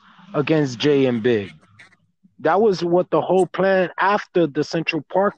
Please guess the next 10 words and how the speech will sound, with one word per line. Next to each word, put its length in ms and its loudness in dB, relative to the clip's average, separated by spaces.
thing 240 -6
supposedly 580 -2
was 200 -4
gonna 240 -4
be. 240 -8
That 280 -2
Pac 260 0
was 160 0
gonna 240 0
remove 520 0